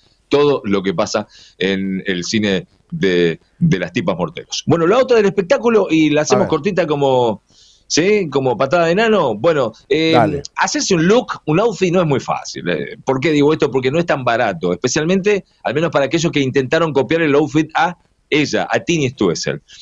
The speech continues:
Speaker 2: Ah.
Speaker 1: Eh, Lizardo Ponce hacía una fiesta, bueno, invitaba a todos sus mejores amigos, ¿eh?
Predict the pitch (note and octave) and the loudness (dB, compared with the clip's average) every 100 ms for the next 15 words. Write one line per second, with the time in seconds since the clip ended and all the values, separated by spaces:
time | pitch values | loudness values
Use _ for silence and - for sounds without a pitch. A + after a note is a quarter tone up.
0 | - - - D3 D3+ D3+ D3 D#3 F3 A3 | -20 -8 0 4 4 4 4 2 0 2
1 | G3+ F#3 A3 F#3 F3 G3+ F#3+ F3+ B3+ A#3+ | 0 0 0 2 0 0 0 0 0 0
2 | A3+ G#3+ G3 F3+ D#3 B2+ B2+ D3+ C#3 A#2+ | 0 0 0 0 -2 -2 -2 0 0 0
3 | C#3 C3 B2 C3+ D3 E3+ F#3 F#3 F3+ F3 | -2 0 -2 0 0 0 0 0 0 0
4 | E3+ - D#3+ F#3 | -2 0 0 0